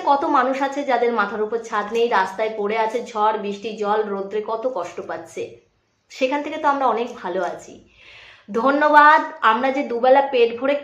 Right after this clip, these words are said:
খেতে পাচ্ছি, যে খাবারটা আমাদের কাছে পৌঁছাচ্ছে, তার জন্য।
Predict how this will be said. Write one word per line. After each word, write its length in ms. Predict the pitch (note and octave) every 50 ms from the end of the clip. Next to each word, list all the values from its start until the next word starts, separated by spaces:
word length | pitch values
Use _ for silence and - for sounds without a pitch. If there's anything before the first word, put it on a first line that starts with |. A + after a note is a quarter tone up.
| - -
খেতে 280 | - B3 A#3 A#3 B3+ C#4
পাচ্ছি, 320 | C#4 C4+ A#3 - - A#3
যে 180 | G3+ A3 A#3 A3+
খাবারটা 580 | A3 - A3 G3 G#3 A3+ A#3 A3+ - - C4 B3
আমাদের 300 | A#3+ A3+ A3+ A3+ A#3 A3+
কাছে 220 | A#3 A3 - A#3+
পৌঁছাচ্ছে, 500 | A3 - G#3 G3+ G3+ - A#3 G#3 - B3
তার 300 | A3+ - F3+ E3+ E3+ E3+ - -
জন্য। 220 | F3+ F3 F3+ F#3